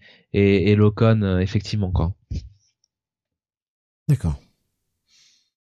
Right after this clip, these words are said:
Speaker 1: Et
Speaker 2: Euh,
Speaker 1: c'était très bien, c'était très bien réalisé, je trouve, c'est, c'était, euh, c'était sympa, quoi.
Speaker 2: Pour donner une idée, euh, à ceux qui suivent, euh, toujours, bah, les,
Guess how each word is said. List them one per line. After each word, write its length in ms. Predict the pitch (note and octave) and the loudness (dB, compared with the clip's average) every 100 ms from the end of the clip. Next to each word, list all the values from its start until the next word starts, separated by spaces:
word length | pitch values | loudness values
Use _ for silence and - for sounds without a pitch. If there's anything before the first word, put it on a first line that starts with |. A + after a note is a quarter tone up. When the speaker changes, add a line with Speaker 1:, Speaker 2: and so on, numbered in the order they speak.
| _ _ - - - | _ _ -20 -20 -4
Speaker 1:
Et 20 | |
Speaker 2:
Euh, 120 | C3+ B2+ | 0 4
Speaker 1:
c'était 260 | C#3+ D#3+ | 4 4
très 200 | E3+ D#3+ | 2 0
bien, 340 | C#3+ D#3+ E3 D3 | 0 2 2 0
c'était 200 | C#3 - | -2 -4
très 160 | - | -4
bien 160 | C3+ D3 | -2 -2
réalisé, 480 | C3+ B2 B2 A#2+ C3 | 0 0 0 0 -2
je 60 | |
trouve, 160 | - A#2+ | -4 -10
c'est, 140 | - | -8
c'était, 400 | A2 A2 A2 A2+ | -8 -6 -2 2
euh, 300 | G#2 F#2+ F#2+ | 2 2 0
c'était 180 | F#2+ G#2+ | -4 -4
sympa, 280 | G#2 F#2 F2+ | -4 -4 -4
quoi. 200 | F2 F#2 _ _ _ _ _ - - _ _ _ _ _ _ _ - _ _ _ _ _ | -6 -10 _ _ _ _ _ -20 -20 _ _ _ _ _ _ _ -20 _ _ _ _ _
Speaker 2:
Pour 220 | F#3+ G3 | 2 4
donner 200 | F3 A#3 | 4 4
une 160 | C#4 A3 | 4 2
idée, 380 | F#3 D#3+ G#3 - B2 | 4 2 0 -6 -6
euh, 200 | A2 G#2+ | -4 -2
à 100 | A2 | -4
ceux 160 | - D#3 | 0 -2
qui 160 | C3+ | -2
suivent, 400 | A2 - C#3+ A#2 | -6 -2 -2 -2
euh, 680 | F#2+ F2 E2 D#2+ D#2 D#2 D#2 E2 | -2 -4 -4 -6 -8 -8 -10 -6
toujours, 320 | B2+ A2 B2 | -2 0 0
bah, 140 | F#2+ D#2+ - | -2 -6 -8
les, 300 | D#2+ C2 G#1 | -10 -10 -12